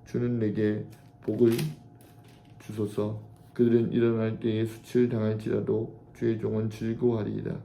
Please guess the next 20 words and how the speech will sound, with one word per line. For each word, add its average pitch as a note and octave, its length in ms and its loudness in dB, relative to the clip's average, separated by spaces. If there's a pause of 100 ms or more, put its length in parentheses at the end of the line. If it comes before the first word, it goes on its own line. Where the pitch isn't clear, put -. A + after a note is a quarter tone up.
(460)
나의 A2+ 200 4
대적들이 A#2 760 4 (180)
욕을 A#2 280 4
옷입듯 A#2+ 520 0
하게 A2+ 200 -4
하시며 G2+ 600 -2 (400)
자기 A2 300 0
수치를 A#2 400 0
거덕같이 A2+ 640 -2
입게 - 340 -4
하소서. G2+ 580 -4 (360)
내가 G#2+ 200 2
입으로 A#2 560 2
여호와께 A2+ 680 2
크게 - 360 -4
감사하며 G#2+ 840 -2 (380)
많은 A2 240 2
사람 A#2 440 0
중에서 A2+ 480 0
찬송하리니 G#2+ 840 0